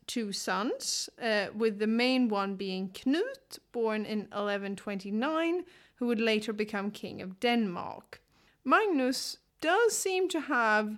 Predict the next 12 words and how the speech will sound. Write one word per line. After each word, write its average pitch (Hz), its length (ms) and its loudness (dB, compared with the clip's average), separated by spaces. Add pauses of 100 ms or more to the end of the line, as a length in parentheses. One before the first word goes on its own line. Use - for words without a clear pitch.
(360)
lots 277 580 2
of 285 100 0
things 220 380 2
on 202 180 2
his 208 160 -2
plate 190 540 -4
at - 160 0
this 190 240 -4
moment, 220 640 0 (400)
because 247 720 0 (320)
being 294 260 6
the 269 140 2